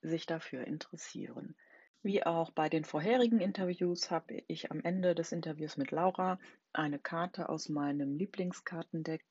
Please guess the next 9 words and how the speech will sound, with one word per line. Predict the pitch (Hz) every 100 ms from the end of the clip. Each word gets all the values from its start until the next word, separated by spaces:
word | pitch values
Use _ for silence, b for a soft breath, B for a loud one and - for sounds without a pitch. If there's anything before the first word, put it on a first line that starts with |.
| - _ -
Der | 160
bewusste | 160 147 156 - 147 151
Weg | 151 -
mit | 147 -
Pferden | - 214 226 220
von | - 175
Linda | 165 185 196
Kohanov | - 147 147 139 139 -
gezogen, | - - 202 202 220